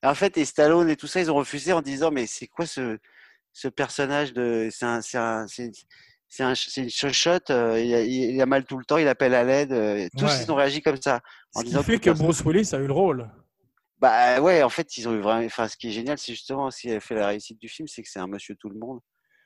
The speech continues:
Speaker 1: Ça
Speaker 2: Bien
Speaker 1: a,
Speaker 2: sûr.
Speaker 1: ça aurait pu nous arriver à tous, tu vois, euh,
Speaker 2: Ouais.
Speaker 1: et donc, ils ont pas compris ça, ces acteurs, c'est fou, quoi.
Speaker 2: Ce qui est étonnant, c'est qu'ils payent Bruce Willis à l'époque cinq millions de dollars, ce qui est
Speaker 1: Ouais.
Speaker 2: une somme dont on n'avait jamais entendu parler pour un acteur, euh, entre guillemets, débutant,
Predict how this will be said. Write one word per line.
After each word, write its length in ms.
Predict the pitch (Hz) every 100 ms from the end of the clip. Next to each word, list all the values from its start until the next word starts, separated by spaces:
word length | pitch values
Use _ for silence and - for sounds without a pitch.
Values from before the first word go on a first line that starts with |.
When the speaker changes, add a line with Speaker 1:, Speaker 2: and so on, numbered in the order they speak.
| _
Speaker 1:
Ça 80 | -
Speaker 2:
Bien 40 | 151
Speaker 1:
a, 20 |
Speaker 2:
sûr. 280 | 143 214 120
Speaker 1:
ça 100 | 110
aurait 120 | 107
pu 160 | - 131
nous 160 | 117
arriver 260 | 113 113 113
à 60 |
tous, 300 | 113 190 180
tu 100 | -
vois, 140 | 123 123
euh, 380 | 120 95 95 139
Speaker 2:
Ouais. 100 | 127
Speaker 1:
et 40 |
donc, 160 | 104 113
ils 80 | 104
ont 60 |
pas 120 | - 135
compris 320 | 139 - 131
ça, 180 | - 156
ces 200 | 127 110
acteurs, 340 | 104 - 147
c'est 120 | 107
fou, 240 | - - 156 -
quoi. 180 | 87 - _ _ _ _
Speaker 2:
Ce 100 | -
qui 60 | -
est 80 | 185
étonnant, 300 | 196 202 269
c'est 140 | 202
qu'ils 280 | 190 170 156
payent 300 | - 220 175
Bruce 320 | 143 143 170
Willis 200 | 170 170
à 40 | 151
l'époque 280 | 143 175 151
cinq 160 | 226
millions 240 | 220 196 185
de 80 |
dollars, 360 | 170 156 208 220
ce 80 | -
qui 100 | 131
est 80 | 123
Speaker 1:
Ouais. 140 | 123 123
Speaker 2:
une 60 | -
somme 240 | 175 160
dont 120 | 139 127
on 60 | 131
n'avait 180 | 127
jamais 220 | 135 160 160
entendu 260 | 151 143
parler 220 | 143 143 175
pour 120 | 131
un 60 |
acteur, 340 | 127 123 139 123
euh, 120 | 117
entre 220 | 127 127 139
guillemets, 320 | 131 139 139
débutant, 580 | 131 120 123 208 226